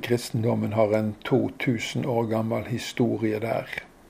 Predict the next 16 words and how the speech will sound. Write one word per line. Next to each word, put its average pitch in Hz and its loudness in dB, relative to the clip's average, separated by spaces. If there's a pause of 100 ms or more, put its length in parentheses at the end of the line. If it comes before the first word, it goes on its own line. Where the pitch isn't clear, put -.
(1600)
Kristne 147 4
som 131 -2
driver 123 4
skoler 131 6
og 117 4
sykehus, 123 2
blir 120 2
nå 127 2
mistenkte 117 0
for 117 4
å 110 4
bruke 117 4
disse 120 -2
institusjonene 113 2
som 110 0
lokkemiddel 107 0